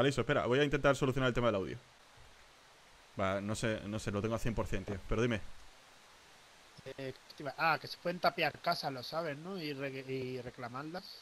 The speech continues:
Speaker 2: te puedes
Speaker 1: Sí, sí,
Speaker 2: fortificar.
Speaker 1: sí, sí, sí, sí que lo sé. <laughs> Sí que lo sé, tío. Pero bueno, estoy ahí pendiente de a ver si consigo suficientes puntos de fama para reclamar una casa.
Speaker 2: Ah, a ver, estoy con, es lo que te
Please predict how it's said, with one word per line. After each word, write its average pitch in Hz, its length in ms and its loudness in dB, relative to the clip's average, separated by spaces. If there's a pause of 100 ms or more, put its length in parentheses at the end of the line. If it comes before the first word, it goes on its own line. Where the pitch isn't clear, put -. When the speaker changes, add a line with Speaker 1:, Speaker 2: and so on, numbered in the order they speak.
Speaker 2:
te - 60 -14
puedes 143 260 -8
Speaker 1:
Sí, 151 100 -6 (300)
sí, - 0 -
Speaker 2:
fortificar. 139 240 8
Speaker 1:
sí, 120 320 2 (100)
sí, 123 200 2
sí, 120 200 0
sí 127 120 -2
que 113 40 0
lo 107 80 0
sé. 107 140 -4 (320)
<laughs> 160 720 -4
Sí 123 140 -4
que 117 60 0
lo 110 100 0
sé, 101 100 -2
tío. 98 120 -6 (840)
Pero 131 180 8
bueno, 160 180 10
estoy 165 260 10
ahí 160 260 12
pendiente 151 460 10
de 147 120 12
a 143 40 12
ver 135 100 10
si 143 160 6
consigo 131 920 6
suficientes 127 380 0
puntos 127 300 2
de 107 60 2
fama 120 260 2
para 110 160 4
reclamar 110 320 0
una 107 160 -2
casa. 110 220 -4 (1300)
Speaker 2:
Ah, 123 180 -4 (240)
a 123 120 -8
ver, 117 100 -14 (260)
estoy 151 140 -14
con, 135 340 -8
es 139 60 -10
lo 156 60 -6
que 151 160 -6
te 131 120 -8